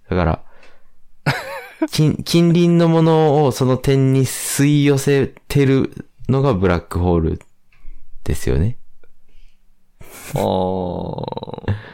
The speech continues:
Speaker 2: <laughs> どうなんかね。そういう超重力のある星自体っていう風にも思ってるんだけど、
Speaker 1: あ、
Speaker 2: 自分の場合は。
Speaker 1: そのい-、一個が、まあそうですね。その点がブラックホール。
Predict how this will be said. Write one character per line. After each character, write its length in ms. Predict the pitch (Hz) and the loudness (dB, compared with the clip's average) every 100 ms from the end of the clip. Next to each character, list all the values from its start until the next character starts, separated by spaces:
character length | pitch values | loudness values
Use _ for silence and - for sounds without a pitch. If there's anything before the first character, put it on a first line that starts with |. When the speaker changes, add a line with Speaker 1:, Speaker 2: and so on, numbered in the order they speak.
| - - - | -20 -12 -8
Speaker 2:
<laughs> 420 | 113 131 131 113 | -4 0 0 2
ど 160 | 110 | 2
う 20 | 98 | 0
な 80 | |
ん 80 | 80 | -2
か 80 | - | -2
ね。 200 | 87 82 - | -4 -4 -6
そ 140 | 104 | -6
う 20 | |
い 80 | 95 | -4
う 60 | - - - - - | -6 -14 -18 -16 -6
超 280 | 143 127 | -2 -2
重 260 | 98 107 107 | -2 -2 -2
力 240 | 98 - | -2 -4
の 120 | 95 90 | -4 -2
あ 60 | |
る 80 | 98 | -4
星 420 | - 104 - 123 | -4 -6 -4 -6
自 220 | 101 123 | -6 -10
体 340 | 127 120 95 87 | -2 0 0 -2
っ 0 | - - _ | -12 -20 _
て 100 | 90 | -10
い 60 | |
う 20 | 90 | -8
風 160 | 95 | -8
に 80 | 90 | -8
も 140 | 85 | -8
思 160 | 78 82 | -10 -12
っ 40 | |
て 200 | - - | -12 -12
る 120 | 85 - | -12 -14
ん 80 | |
だ 120 | - - | -16 -16
け 100 | - | -6
ど、 100 | - | -2
Speaker 1:
あ、 40 | |
Speaker 2:
自 100 | 92 | -2
分 80 | 85 | -2
の 80 | 78 | -4
場 100 | 76 | 0
合 20 | |
は。 20 | |
Speaker 1:
そ 80 | 110 | 0
の 140 | - - | 0 -2
い-、 160 | 127 - _ - - | -4 -6 _ -20 -6
一 200 | 110 - | -6 -6
個 180 | - 87 | -4 -2
が、 120 | 73 - | 0 0
ま 200 | 98 80 | 2 2
あ 60 | |
そ 160 | 78 78 | 0 -2
う 40 | |
で 80 | - | -2
す 120 | - | -2
ね。 240 | 90 90 - - | 0 -2 -6 -14
そ 160 | - 95 | -6 0
の 120 | 90 | 0
点 260 | - 98 95 | 0 0 2
が 120 | 92 | 2
ブ 100 | 87 | 2
ラ 100 | 85 | 0
ッ 40 | |
ク 120 | - - | -2 -2
ホ 160 | 80 | 0
ー 40 | 76 | 0
ル。 160 | 104 | -2